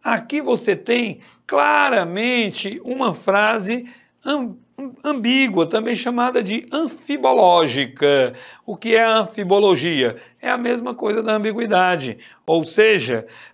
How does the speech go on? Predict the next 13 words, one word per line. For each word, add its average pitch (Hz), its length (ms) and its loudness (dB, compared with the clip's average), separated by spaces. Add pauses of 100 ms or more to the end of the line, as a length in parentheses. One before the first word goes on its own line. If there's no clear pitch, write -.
pelo 285 320 4
que 214 120 -4
está 175 340 2
escrito 143 540 -2
aí, 190 400 2 (260)
não 214 240 -2
dá 240 180 4
para 233 320 4
eu 233 180 4
saber 143 800 0 (260)
se - 280 -6
o 226 80 0
namorado 196 1120 2